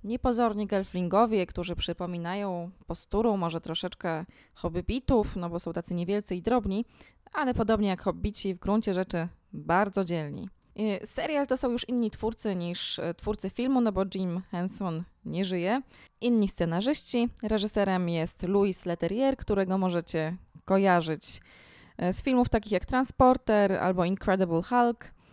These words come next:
E, bardzo ciekawa jest obsada, to znaczy mówimy tu oczywiście o głosach, ponieważ aktorzy udzielali głosów marionetkom, lalkom, e, czy też mapetom.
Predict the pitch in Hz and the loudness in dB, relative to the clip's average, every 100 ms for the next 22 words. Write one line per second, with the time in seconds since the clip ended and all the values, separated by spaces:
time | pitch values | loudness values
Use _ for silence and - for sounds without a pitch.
0 | - - _ - 220 196 262 - 311 285 | -20 -20 _ 0 2 8 8 8 4 2
1 | 285 262 262 - - 262 214 185 190 185 | 2 2 2 0 4 6 6 4 0 -2
2 | 196 214 214 220 214 208 214 - 240 240 | -2 0 2 2 2 0 0 0 0 4
3 | 277 269 - 214 208 - - 202 190 196 | 6 6 4 2 0 -10 -6 -2 0 0
4 | 180 214 196 190 180 185 180 175 180 185 | -2 -2 0 0 0 0 0 0 0 0
5 | - 170 170 - 165 185 185 185 208 254 | -2 -4 -4 -6 -4 0 0 0 0 0
6 | 214 180 202 214 208 185 185 - - - | 0 2 2 2 0 0 -2 -8 -20 -20
7 | - - 175 196 196 190 180 165 - 262 | -8 -2 -2 -2 -2 0 2 0 2 2